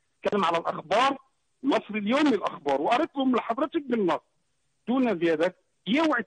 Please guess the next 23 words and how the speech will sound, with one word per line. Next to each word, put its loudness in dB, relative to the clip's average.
ثلاث 0
مرات 2
وما، 0
وما 2
التزمش، -2
والناس 0
مش -2
لاقية 0
تاكل. -4
إيه 0
اللي 0
يخلينا -2
نصدقه 0
النهاردة؟ 0
إيه 2
اللي -2
يخلينا 0
وأنا 2
شايف 0
دولة 0
يعني -4
إن 2
ال-، -4